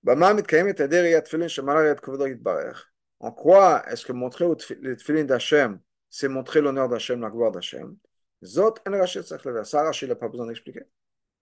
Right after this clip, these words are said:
כדבר זה גם מלמד חמש בן צור, parce que, parce qu'un enfant de cinq ans, c'est lui-même. À quoi ça sert? Ou en quoi c'est la gloire de, de, de, de, d'Hachem?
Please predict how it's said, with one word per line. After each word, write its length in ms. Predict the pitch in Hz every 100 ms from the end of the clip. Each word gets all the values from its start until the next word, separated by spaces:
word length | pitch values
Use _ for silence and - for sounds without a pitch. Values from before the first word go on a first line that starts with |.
| _ _ _ _ _ _ _ _
כדבר 400 | - 147 147 180
זה 120 | 196 196
גם 200 | 202 196
מלמד 300 | 190 208 202
חמש 300 | 196 190 185
בן 120 | 185
צור, 280 | 185 202 -
parce 180 | 143
que, 100 | -
parce 220 | 143 147 -
qu'un 120 | 165
enfant 240 | 170 180
de 40 | 175
cinq 200 | 175 196
ans, 80 |
c'est 160 | 185 190
lui-même. 440 | 196 214 277 160 - _ _ _ _ -
À 80 | -
quoi 180 | 147
ça 140 | 139 123
sert? 220 | - - _ _ _ _ _ _ _ _ _ _ -
Ou 260 | 139 -
en 100 | 120
quoi 200 | 120 160
c'est 140 | 139 131
la 140 | 123
gloire 300 | 117 135 123
de, 100 | 117 - 110 113 -
de, 200 | 120 117 101
de, 440 | 104 98 90 90
de, 80 | 101
d'Hachem? 400 | 98 98 - 67